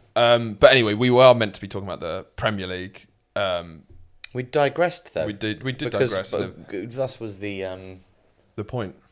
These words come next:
Speaker 2: well, the energy and the, uh, lust in the conversation
Speaker 1: Mm.
Speaker 2: that we got distracted from transfer.
Speaker 1: For the best transfer of the season.
Speaker 2: For the best, but anyway, it's Thiago.
Speaker 1: Uh, what do you think the top six are gonna be?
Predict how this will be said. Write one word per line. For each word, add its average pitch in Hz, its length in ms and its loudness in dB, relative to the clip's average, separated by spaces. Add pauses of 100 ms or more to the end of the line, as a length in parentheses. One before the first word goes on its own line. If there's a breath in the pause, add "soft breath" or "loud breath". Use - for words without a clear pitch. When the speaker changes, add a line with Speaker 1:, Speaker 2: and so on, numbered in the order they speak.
(380)
Speaker 2:
well, 117 340 -4
the 90 180 -6
energy 113 440 -6
and 87 140 -12
the, 95 320 -12
uh, 90 400 -6
lust 104 460 -8
in 82 80 -14
the 82 80 -18
conversation 98 680 -6
Speaker 1:
Mm. - 20 -6
Speaker 2:
that 87 100 -4
we - 80 -12
got 87 140 -6
distracted - 400 -10
from 92 200 -18 (180)
transfer. 85 500 -8
Speaker 1:
For 113 80 -2
the 110 100 -4
best 104 240 0
transfer 104 220 -8
of 101 60 -10
the 101 60 -10
season. 101 480 -10
Speaker 2:
For - 200 -14
the 101 60 -10
best, 104 160 -4
but - 220 -8
anyway, 98 280 0
it's - 100 -10
Thiago. 90 420 -8 (220)
Speaker 1:
Uh, 127 340 6
what 123 560 2 (120)
do 135 140 -2
you 127 160 -4
think 120 340 -4
the 113 80 -10
top - 300 -2
six - 340 -4
are 107 40 -6
gonna 95 200 -4
be? 92 260 -4